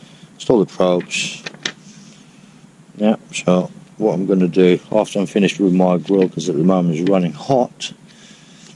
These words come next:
I'm gonna test this out on the grill. See the fitment, see how it looks.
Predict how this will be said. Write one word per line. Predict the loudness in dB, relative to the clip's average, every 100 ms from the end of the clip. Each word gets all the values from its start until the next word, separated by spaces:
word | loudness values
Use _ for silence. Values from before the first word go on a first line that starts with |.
| -20 -18
I'm | -10 0
gonna | 2 2
test | 0 -2 -2 -8
this | -6 -4
out | 0 2 0 -2 -6 -8 -10 -12 -4
on | 0 2
the | 0
grill. | 2 4 6 4 0 -8 -20 -20 -20 -20 -20 -20 -20 -20 -20 -20 -20 -18 -16 -16 -8
See | 2 4
the | 2
fitment, | 2 -2 0 0 0 -2 -10 -14 -20 -20 -20
see | -10 -4
how | 2 4
it | 6
looks. | 6 4 0 -6 -6 -8